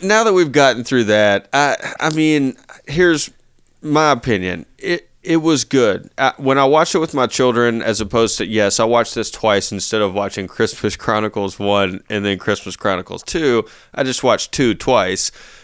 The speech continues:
Um, watching it by yourself, I, I wouldn't recommend that. Watching it with your <laughs> children or family, sure. Like, if you're with your grandmother or your aunt and you're, you know, afraid that there's gonna be cuss words in this movie, this is a perfect one to put on.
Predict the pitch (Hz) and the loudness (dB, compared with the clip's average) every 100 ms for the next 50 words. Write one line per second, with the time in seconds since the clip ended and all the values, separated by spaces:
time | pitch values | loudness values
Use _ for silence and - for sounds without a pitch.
0 | _ - 120 113 107 104 131 151 175 139 | _ 0 2 4 2 0 0 0 0 0
1 | 131 127 110 131 123 120 - - 113 104 | 2 2 0 2 2 2 -2 -6 -2 0
2 | 113 120 120 113 110 98 98 98 87 85 | 0 0 -2 0 0 0 -4 -6 -6 -6
3 | 82 - 113 120 - 120 98 120 156 - | -8 -2 0 2 0 -2 -2 -2 0 0
4 | 139 - 143 143 135 147 - 131 127 107 | -2 2 4 4 2 -2 -2 2 2 2
5 | - 143 156 160 151 151 147 - - - | 0 0 2 2 2 2 0 -6 -20 -20
6 | - - - - 202 123 90 - - - | -20 -10 -4 2 2 2 0 -6 -14 -20
7 | - - 151 165 160 156 170 190 151 127 | -10 -4 0 0 2 4 4 2 -2 0
8 | 120 143 156 147 123 107 95 98 117 113 | 2 4 4 4 2 4 2 2 0 2
9 | 104 - 131 135 117 101 - 110 110 107 | -2 0 0 2 2 0 -2 -2 0 0
10 | 104 101 - 117 107 101 - 127 131 113 | 2 0 -2 -2 0 0 0 2 2 2
11 | 110 113 127 107 95 - 120 - 107 98 | -2 -4 -4 -6 -6 -4 -4 -2 -2 -2
12 | 104 98 87 101 104 95 90 92 135 - | -6 -8 -8 -4 -2 -2 -4 -4 -6 -6
13 | 160 147 160 151 151 135 135 131 151 135 | -6 -2 -2 -2 -4 -6 -6 -4 -2 0
14 | 147 - - | 0 -2 -8